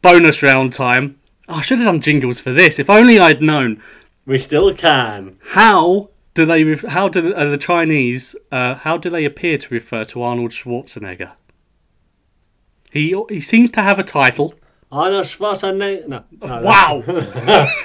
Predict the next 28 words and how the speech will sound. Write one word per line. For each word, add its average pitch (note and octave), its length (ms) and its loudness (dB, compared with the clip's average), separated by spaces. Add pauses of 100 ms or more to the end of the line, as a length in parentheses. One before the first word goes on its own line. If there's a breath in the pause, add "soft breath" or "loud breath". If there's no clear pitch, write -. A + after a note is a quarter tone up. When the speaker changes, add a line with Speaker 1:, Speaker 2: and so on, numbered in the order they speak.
(140)
Speaker 2:
Arnold F#4+ 600 4
Schwarzenegger. E4+ 1800 0 (840 loud breath)
Speaker 1:
Um, F3+ 460 -4 (640)
they F#3+ 140 0
seem C4+ 300 2
to - 100 -8
be, G3+ 440 -2
uh, G3 420 -2
Speaker 2:
I - 100 -20
Speaker 1:
refer- G3 400 -2
Speaker 2:
apologise. B2 1200 -4
Speaker 1:
<laughs> - 20 -2
Speaker 2:
I B2+ 40 -4
don't C3 160 -6
know B2 80 -8
what G#2 180 -12
happened. G2 720 -18 (100)
Um, F#2+ 560 -14
it, G2 220 -18
it's B2 220 -12
all D3 100 -8
the B2 100 -10
hands A2 300 -12
doing. G2 380 -14
This G2+ 120 -16
is A2+ 120 -14
his C3+ 200 -10
feature. F#2+ 640 -10